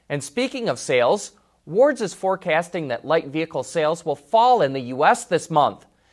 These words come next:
It's estimating that sales will hit about one point five million units, which is a drop of five percent compared to the year before on a daily selling rate basis. The sar is expected to hit sixteen point eight million,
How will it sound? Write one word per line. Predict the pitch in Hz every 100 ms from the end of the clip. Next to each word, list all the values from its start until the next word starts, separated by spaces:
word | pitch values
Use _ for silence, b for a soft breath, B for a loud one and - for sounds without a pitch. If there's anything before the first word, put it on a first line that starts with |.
| _
It's | 135 131 -
estimating | 202 - 147 131 127 127
that | 104 -
sales | 147 143 147
will | 110
hit | 120 160
about | 156 117 117
one | 120 165 175
point | 165 147 -
five | 135 123 120
million | 131 127 110
units, | 113 208 139 - - _ -
which | 180 175
is | 143
a | 135
drop | 151 214 226 160 b b -
of | 127 -
five | 214 247 254
percent | 139 - 113 117 -
compared | 139 131 123 120
to | 147
the | 135
year | 117 117
before | 117 - 247 196 170 196 -
on | 214
a | 160
daily | 131 113 131
selling | - 226 247 185
rate | 135 127 -
basis. | 123 117 127 101 - - b b b b -
The | 143
sar | - 147 131 147
is | 131
expected | 123 - - 147 135 110
to |
hit | 131 143 - b b _
sixteen | - 214 202 - - 180 170
point | 160 147 135
eight | 151 151
million, | 127 123 120 143 208